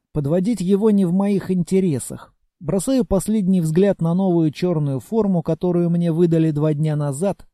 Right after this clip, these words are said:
вспоминая при этом, как с удовольствием избавилась от ненавистной белой одежды, превратившейся в лохмотья после бесчисленных тренировок.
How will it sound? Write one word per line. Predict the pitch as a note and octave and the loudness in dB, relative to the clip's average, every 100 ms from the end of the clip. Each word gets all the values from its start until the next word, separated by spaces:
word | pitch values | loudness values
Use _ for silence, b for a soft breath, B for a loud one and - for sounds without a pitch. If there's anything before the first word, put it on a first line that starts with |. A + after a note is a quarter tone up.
| - | -20
вспоминая | - D3+ E3 A3 B3 G#3+ | -10 -4 -2 0 0 0
при | - F#3+ | 0 0
этом, | G3 F3 E3+ | 0 -2 -4
как | D#3 F#3 | -4 -6
с | - | -2
удовольствием | F3 E3+ G#3 A3+ - F#3+ F#3 - | 0 0 0 -2 -2 -2 -2 -2
избавилась | D#3+ C3 C3+ G3+ F3 D#3+ C#3 - | -4 -2 0 2 2 0 -2 -4
от | D#3+ - | -8 -2
ненавистной | D#3 D#3+ D#3 F3 - E3 D3+ | 0 0 0 -2 -2 -2 -2
белой | B2+ E3 D#3 D#3 | 0 0 2 0
одежды, | D#3+ D#3+ C#3+ G3+ F#3 B2 B2+ | 0 -2 0 2 2 0 -6
превратившейся | - C#3+ C#3 D3+ - D#3 - C3+ - C#3 | -4 -2 0 -2 -2 -4 -4 -8 -6 -6
в | |
лохмотья | C#3 D3 - F3+ G3 - C3+ | -2 -2 0 0 0 -2 -6
после | - D#3 D3 C#3 | -4 -6 -2 -4
бесчисленных | C3 D3+ - - C#3 - C#3+ C3+ - | -2 -4 -4 -6 -6 -4 -4 -6 -6
тренировок. | D3+ D3 D#3 E3 D3+ A#2 A#2 | -4 -2 -2 0 -2 -2 -10